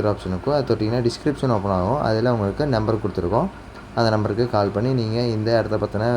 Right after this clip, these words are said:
முழு விவரத்தை தெரிஞ்சுக்கலாம். ஒரு ஏக்கர் பதிமூணு லட்சம் சொல்றாங்க. மொத்தமா ஆறு ஏக்கர் முப்பது சென்ட் இருக்குதுங்க. இந்த பதிமூணு லட்சம் ஒரு ஏக்கருங்கிறது இன்னும் கூட உட்காந்து பேசுறப்ப விலை குறையறதுக்கு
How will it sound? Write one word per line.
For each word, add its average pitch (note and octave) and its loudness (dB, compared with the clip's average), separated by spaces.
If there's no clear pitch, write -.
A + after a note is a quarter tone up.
முழு G#2+ 2
விவரத்தை G2+ 0
தெரிஞ்சுக்கலாம். G2 2
ஒரு G#2+ 6
ஏக்கர் D3+ 0
பதிமூணு B2+ 4
லட்சம் B2 0
சொல்றாங்க. G2 0
மொத்தமா A#2 0
ஆறு D#3+ 4
ஏக்கர் D#3+ 0
முப்பது A2 2
சென்ட் A2+ 0
இருக்குதுங்க. G2 2
இந்த A#2+ 4
பதிமூணு D3+ 4
லட்சம் D3 0
ஒரு B2+ 4
ஏக்கருங்கிறது A#2 2
இன்னும் C3 2
கூட C#3+ 4
உட்காந்து B2 2
பேசுறப்ப A2 0
விலை A#2 4
குறையறதுக்கு A2 2